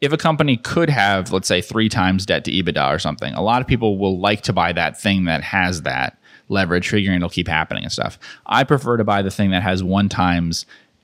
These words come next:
ebitda in cash, but is just as capable as all the other businesses of going to three times, because there's a chance while you own the stock, if they wanna do some, uh, sort of capital allocation to acquire something or whatever,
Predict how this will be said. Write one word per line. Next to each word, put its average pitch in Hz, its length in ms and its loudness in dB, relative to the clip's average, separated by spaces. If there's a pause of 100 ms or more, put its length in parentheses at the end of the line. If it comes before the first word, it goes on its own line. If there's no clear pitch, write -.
(160)
ebitda 98 420 2
in 80 80 -4
cash, 95 720 -2 (280)
but 110 460 -2
is 104 180 2
just 107 280 0
as 98 80 -4
capable 98 340 0
as 95 100 2
all 92 140 2
the 92 100 2
other 101 200 4
businesses 90 420 -2
of 87 140 -6
going 113 280 2
to 92 60 -6
three 90 240 -4
times, 78 380 -2
because 120 300 0
there's 120 140 0
a 117 60 0
chance 165 480 -2
while 104 160 2
you 95 100 2
own 143 180 0
the 120 60 -2
stock, 95 280 -2
if 95 60 -4
they 95 120 -2
wanna 101 300 -2
do 110 180 0
some, 95 340 0 (400)
uh, 98 140 0
sort 107 180 2
of 104 60 0
capital 101 260 2
allocation 95 320 0
to 90 60 2
acquire 160 380 0
something 98 260 -2
or 98 60 -2
whatever, 95 340 0